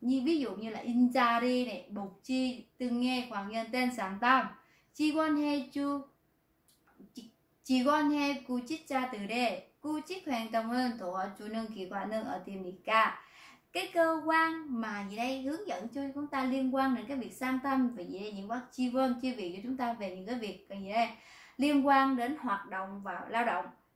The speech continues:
À, thì cái cơ quan đấy gọi là cái cơ quan gì? Cũng gọi là Cô Dung Chi Quan Center. À. Ừ.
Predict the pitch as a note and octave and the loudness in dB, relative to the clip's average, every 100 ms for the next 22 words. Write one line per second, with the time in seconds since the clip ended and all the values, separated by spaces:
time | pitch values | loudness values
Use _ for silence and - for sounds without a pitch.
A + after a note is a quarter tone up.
0 | _ _ _ - A3 A#3+ A#3+ A3+ F#3+ - | _ _ _ -6 0 4 4 2 -2 -8
1 | _ _ _ _ _ C4 C#4 C4+ D4+ F#4 | _ _ _ _ _ 6 6 4 0 2
2 | E4 D#4 D4+ D4+ D4 C#4+ B3+ D4+ A4+ A3 | 6 6 4 2 2 2 2 2 -2 -2
3 | F#3+ F#3 F#3 F#3 A3 B3 A#3+ B3 B3 B3 | -2 -4 -8 -12 -4 -2 2 2 4 4
4 | B3+ A3 G3 - F#3+ A#3 G#3+ F#3 F#3+ F#3 | 4 2 -4 -10 -6 -4 -2 -2 -2 -4
5 | F3+ F3+ F#3+ G3 G#3 G#3+ - G3+ G3+ G3 | -6 -8 -6 -4 -6 -10 -12 -10 -8 -8
6 | G3+ A#3 A#3 A3+ - _ B3 B3 - - | -4 2 2 2 -10 _ 2 2 0 -14
7 | _ _ _ _ _ | _ _ _ _ _